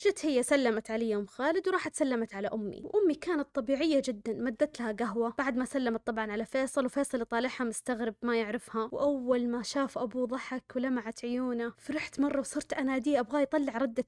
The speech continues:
فعل. قام خالد يلعبه وصار يستجيب لولدي. كلنا تجمعنا عند راسه وشن-، لا، كلنا تجمعنا عند راسه وصرنا نشوفه وهو يلعب ويضحك ويتكلم.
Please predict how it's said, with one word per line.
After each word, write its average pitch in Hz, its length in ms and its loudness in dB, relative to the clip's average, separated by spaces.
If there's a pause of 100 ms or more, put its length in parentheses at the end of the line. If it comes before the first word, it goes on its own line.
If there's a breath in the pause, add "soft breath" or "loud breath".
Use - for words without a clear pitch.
فعل. 226 240 -6 (120)
قام 330 160 6
خالد 240 400 0
يلعبه 233 440 0
وصار 247 300 -2
يستجيب 254 640 -2
لولدي. 233 640 0
كلنا 320 300 4
تجمعنا 269 460 4
عند 240 200 0
راسه 247 380 0
وشن-، 262 300 -2 (180)
لا، 240 200 -4 (160)
كلنا 302 260 4
تجمعنا 269 460 2
عند 240 200 0
راسه 262 280 0
وصرنا 262 320 2
نشوفه 277 480 2
وهو 262 200 2
يلعب 262 440 0 (140)
ويضحك 277 720 2
ويتكلم. 277 840 0